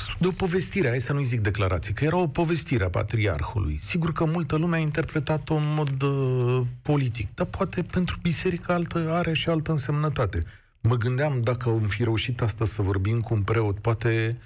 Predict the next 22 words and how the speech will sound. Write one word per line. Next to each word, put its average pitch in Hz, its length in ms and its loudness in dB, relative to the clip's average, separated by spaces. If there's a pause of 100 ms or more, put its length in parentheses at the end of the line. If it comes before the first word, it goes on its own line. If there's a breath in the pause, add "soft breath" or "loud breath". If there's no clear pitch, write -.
(220 loud breath)
ne 113 140 4
te-, 131 360 0
ne 120 140 0
trebuie 127 960 2
o, 120 240 0
și - 140 0
o 143 40 2
percepție 139 800 -2
din 127 220 2
partea, 127 840 0
din 123 140 2
partea 123 300 0
cealaltă. 104 480 -2 (540 loud breath)
Teo 170 380 2
e 131 140 0
la 117 180 2
România 107 440 0
în 95 100 0
direct. - 380 -4
Bine 135 160 2
ai 127 80 2
venit! 113 380 0